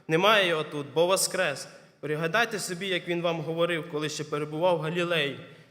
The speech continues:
Він казав сину людському: треба бути виданому до рук грішних людей і розп'ятому бути, і воскреснути третього дня.' І згадали вони ті слова його». Давайте скажемо за це прочитане слово: «Слава Господу!»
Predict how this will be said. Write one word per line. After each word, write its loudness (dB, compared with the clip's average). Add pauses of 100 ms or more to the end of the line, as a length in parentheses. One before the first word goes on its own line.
Він 0
казав 0
сину 2
людському: -6 (540)
треба 4
бути 2
виданому 0
до 0
рук -2
грішних -6 (320)
людей 0
і 0
розп'ятому 0
бути, -4
і -10
воскреснути -2
третього 0
дня.' -4 (320)
І -10
згадали 2
вони -2 (160)
ті -4
слова 2
його». -2 (1120)
Давайте 4
скажемо 6
за 4
це 2
прочитане 0
слово: 4
«Слава 6
Господу!» 2